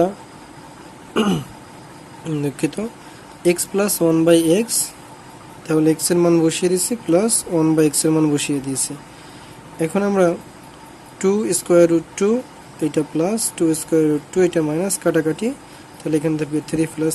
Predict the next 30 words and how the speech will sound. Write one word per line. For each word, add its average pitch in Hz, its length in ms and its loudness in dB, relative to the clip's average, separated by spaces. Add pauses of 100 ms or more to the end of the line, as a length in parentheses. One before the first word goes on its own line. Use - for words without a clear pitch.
থ্রি 190 140 -6 (280)
equal 180 260 -4 (100)
সিক্স। 143 200 -6 (140)
তাহলে 175 300 2
আমরা 202 220 0
এক্স - 180 -6
plus 185 180 2 (120)
one 165 140 2
by 165 120 4
এক্স - 140 -6
এর 165 100 2
মানটা 160 280 0
পেয়ে 156 200 2
গেলাম। 185 200 0 (680)
এখন 196 240 -4
আমাদের 196 280 0
ওই 220 140 -2
যে 196 140 -2
দেখো 175 180 0 (100)
যেখানে 165 260 -2 (800)
মানটা 180 320 0
নির্ণয় 165 320 0
করতে 151 220 -6
হবে, 208 120 0 (120)
সেখানে 156 280 -4 (100)
গিয়ে 147 180 -2
আমরা 165 180 -4 (580)
এই 147 80 -8
যে 151 60 -6 (120)
এক্স 170 140 -2